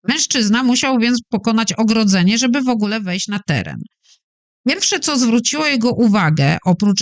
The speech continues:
obecności, oprócz w zasadzie nieobecności, e, Paula oraz Lorenzo, e, była, e,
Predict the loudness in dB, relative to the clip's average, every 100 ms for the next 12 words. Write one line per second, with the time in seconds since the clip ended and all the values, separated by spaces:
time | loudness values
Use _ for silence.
0 | 2 2 2 2 2 2 -2 -2 -2 0
1 | 0 0 0 0 2 2 4 4 4 4
2 | 2 2 2 2 2 -2 -2 -2 -4 -12
3 | -16 -8 0 2 2 2 0 -4 _ -2
4 | 2 4 4 0 0 0 2 2 2 4
5 | 4 4 2 2 4 2 2 -2 -10 -20
6 | _ _ _ 0 2 4 2 0 0 0
7 | -2